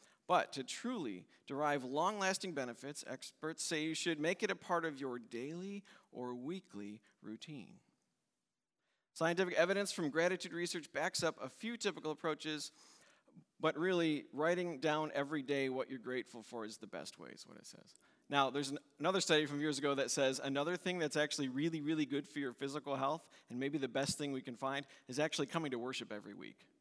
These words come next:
Doesn't that seem wild? That is true. That's from a Harvard Public Health study. That's another, uh, sermon for another day. Today is on thankfulness. Lastly, in the article, he says, "Similar to working out,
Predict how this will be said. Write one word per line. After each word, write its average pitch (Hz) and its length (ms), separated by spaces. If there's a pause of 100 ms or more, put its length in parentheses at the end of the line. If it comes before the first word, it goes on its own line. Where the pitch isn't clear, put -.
(500)
Doesn't 180 140
that - 20
seem 147 200
wild? 131 320 (600)
That 156 100
is 135 120
true. - 260
That's 127 160
from 139 140
a 123 60
Harvard 147 340
Public 127 240
Health 131 180
study. 123 240 (220)
That's 226 160
another, 180 600
uh, 135 180
sermon 151 440
for 143 180
another 123 300
day. 101 400 (400)
Today 165 220
is 170 100
on 151 160
thankfulness. 143 800 (1500)
Lastly, 180 600
in 160 100
the 165 80
article, 175 300
he 160 60
says, 165 280
"Similar 254 540
to 180 80
working 185 420
out, 143 380